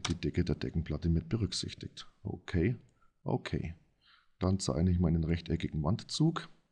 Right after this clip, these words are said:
mit der Wandachse vielleicht auf Außenseite Mauerwerk gelegt, und dann ist mein Wandzug acht Meter neunundvierzig auf fünf Meter neunundneunzig lang. Damit ich das besser verfolgen kann,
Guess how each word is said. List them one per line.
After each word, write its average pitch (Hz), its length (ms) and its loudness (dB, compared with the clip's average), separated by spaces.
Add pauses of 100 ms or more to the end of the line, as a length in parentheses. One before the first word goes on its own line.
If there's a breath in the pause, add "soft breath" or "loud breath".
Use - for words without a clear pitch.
(680 soft breath)
mit - 240 -2
der 80 160 2
Wandachse 87 480 2
vielleicht 78 360 0
auf - 120 -8
Außenseite - 500 -4
Mauerwerk 113 500 2
gelegt, 120 580 2 (520 loud breath)
und 82 220 0
dann 85 140 6
ist - 240 0
mein 80 180 6
Wandzug 82 720 2 (1120 loud breath)
acht - 240 0
Meter 85 220 2
neunundvierzig 95 960 4 (480 soft breath)
auf 73 380 2
fünf 85 240 4
Meter 82 480 2
neunundneunzig 78 880 2 (180)
lang. - 440 -4 (1500 soft breath)
Damit 135 180 8
ich 95 80 6
das 85 160 2
besser 85 240 2
verfolgen 95 500 4
kann, 113 360 6